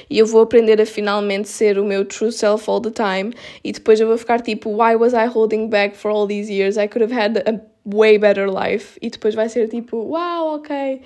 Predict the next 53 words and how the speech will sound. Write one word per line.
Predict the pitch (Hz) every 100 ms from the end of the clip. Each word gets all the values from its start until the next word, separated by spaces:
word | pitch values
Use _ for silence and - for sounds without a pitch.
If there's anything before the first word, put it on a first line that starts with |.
| - -
pelo | 254
menos | 254 269
aprendi | 294 302 294 302
at | 302
some | - 339
point." | 330 269 262 - - - _ -
E | 214 208 196
vou | 226 226 240
tentar | 262 269 269
ensinar | 277 285 285
isto | 285 277
a |
outras | 285 294
pessoas. | 285 - 320 294 277 277 - - -
E | 247
depois | - 240
vou | 233
dizer | 240 240
a | 240
toda | 240
a | 240
gente, | 240 240
"Sê | - 415
tu, | 415 359 370 349 285
não | 269 330
importa, | 339 302 294 269 254
sê | 254 - 392
tu, | 392 370 330
sê | - 349
tu." | 359 330 311 247 247 - - -
E | - 247
depois, | - 262 262 247 247 -
eh, | 233 233 226 220
ninguém | 220 220 214
vai | 214 208
ouvir | 202 202 196
e | 190
vai | 190 185 190 -
continuar | 196 196 190
assim. | 190 190 196
E |
depois, | 190 190 196
eventualmente, | 190 190 190 185
toda | 190
a | 190
gente | 190 -
vai | 190
chegar | - 180
a |
perceber. | - - 180 185 208 _ _ _ _ _ _ _
Estão | - 277
a |
perceber? | - 240